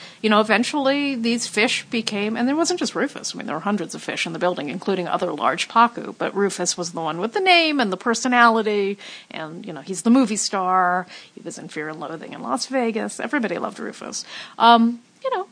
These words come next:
uh, they, they simply, they're valuable commodities, and in Rufus's case, he's an attraction. I think that when the L A Times story came out, it, it was kind of a shock to Mister Zoo, and, and, you know, the guy's a, a businessman.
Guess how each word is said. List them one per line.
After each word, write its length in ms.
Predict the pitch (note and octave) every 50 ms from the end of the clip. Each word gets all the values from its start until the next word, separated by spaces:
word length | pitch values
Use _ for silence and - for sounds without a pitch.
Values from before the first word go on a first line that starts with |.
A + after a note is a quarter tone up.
| -
uh, 160 | - C4+ C#4+ -
they, 180 | B3 D4 D4+
they 220 | C4 - D4 D4 C#4+
simply, 580 | - - D#4 D#4 - E4 D#4 D4+ D4+ D4+ D4+
they're 180 | B3+ A3 C4 C4+
valuable 720 | G#3+ G3 E3+ D#3 A3 D4 D4+ D4 D#4+ C4+ D#4 D4+ D4+ D4
commodities, 760 | D4 - C4 A#3+ B3 D4 G4+ B4+ - - - - - - F#3+
and 100 | - F#3+
in 120 | G3 G3 G3
Rufus's 500 | G3 A3+ B3+ - F4 E4+ - C#4 A#3+ -
case, 320 | - B3 F#3 A#3 A#3 -
he's 220 | - A#3+ A#3+ A#3+ C#4
an 80 | C4
attraction. 800 | B3+ - - - - - D4+ F#4 - - - F#4+ - - - - - - - - -
I 80 | - F3
think 300 | F3+ - G3+ F#3+ G3 -
that 300 | G3+ G3+ G3 F#3+ - -
when 260 | G3 G3+ F#3+ F#3 F#3
the 120 | F3+ F#3 F#3+
L 120 | F#3 F#3+
A 80 | G3 G3
Times 280 | - - G#3 A3 A3+
story 280 | - - B3+ A#3+ A#3+ A#3
came 200 | - B3 A#3+ A3
out, 360 | G#3+ A3+ C4 D4+ F4 F4 -
it, 180 | - G#3+ G#3+ - -
it 200 | G#3 G#3+ A3 - _ _ _ _ G#3+ - -
was 120 | G3+ F#3+
kind 220 | - - G#3+ F#3 F#3+
of 80 | G3
a 60 | F3+ F3+
shock 540 | - - - C#3+ C#3+ F3 C#4+ - - - _ _ - _ _ _ _
to 120 | - -
Mister 340 | D#4 E4 D4+ - - E4 D#4
Zoo, 420 | C4 B3+ C4 C#4+ E4 G#4+ A4+ F#4+
and, 180 | E3+ F3 F#3+ F#3+
and, 400 | - F#3+ G3 G3 G3 G3 - - - - - - - - - _
you 100 | - A3+
know, 200 | A#3+ D#4+ G#4+ A#4
the 80 | - -
guy's 260 | - C#4+ D#4 D#4+ -
a, 280 | E4 D#4 D#4 D#4 D#4 D4+ - _ _
a 80 | D4 C4
businessman. 720 | D#4+ F#4+ - - B4 A4 - - F#3+ - - - D#3+ D3